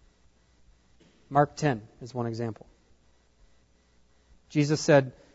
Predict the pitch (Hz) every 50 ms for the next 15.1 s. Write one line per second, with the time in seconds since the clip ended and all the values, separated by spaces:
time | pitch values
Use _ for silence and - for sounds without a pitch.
0 | - - - 208 226 214 202 180 180 - 156 156 156 - - - 185 185 180 -
1 | - 156 143 143 147 139 151 156 156 151 131 139 143 156 175 202 220 214 202 185
2 | 165 139 160 165 151 135 - 151 156 147 - - - 170 175 180 170 - - -
3 | 143 131 156 156 165 180 175 160 - 143 123 - - 196 180 - - 175 139 139
4 | 139 135 143 156 165 170 143 131 120 - - 175 170 175 180 185 165 147 135 127
5 | - - 190 180 190 196 202 196 175 143 123 110 107 110 113 131 - - - -
6 | _ _ _ - - 139 131 147 175 185 208 - - 214 208 202 202 180 - -
7 | 185 165 147 160 147 160 175 170 - - - 110 117 135 151 - _ _ _ -
8 | _ _ - 180 180 180 160 170 185 226 240 226 202 - - 214 208 180 185 165
9 | 151 - 190 233 247 247 277 220 196 - - 233 190 160 165 160 160 160 156 156
10 | 170 180 196 190 - 180 180 170 175 180 175 - - - - - 185 175 135 113
11 | - - - _ _ - - - - - - - - - _ _ _ _ _ _
12 | _ _ _ _ _ _ _ - - - - 151 151 147 - 156 135 127 123 120
13 | 131 127 120 120 113 110 117 110 - - 120 - - - 113 104 117 113 110 107
14 | 104 107 110 113 123 117 110 - 131 131 131 139 139 143 147 156 160 147 131 135
15 | - -